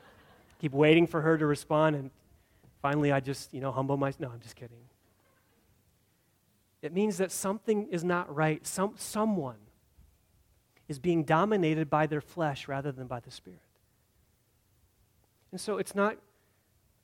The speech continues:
it's not, um, ironic that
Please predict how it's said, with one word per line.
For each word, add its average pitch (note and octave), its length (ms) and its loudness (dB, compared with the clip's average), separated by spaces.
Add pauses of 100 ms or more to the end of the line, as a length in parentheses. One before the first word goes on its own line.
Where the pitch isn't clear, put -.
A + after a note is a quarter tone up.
(840)
it's - 160 -14
not, F#3+ 320 -2
um, D3 300 -6 (500)
ironic D#3+ 600 -2 (720)
that E3+ 200 0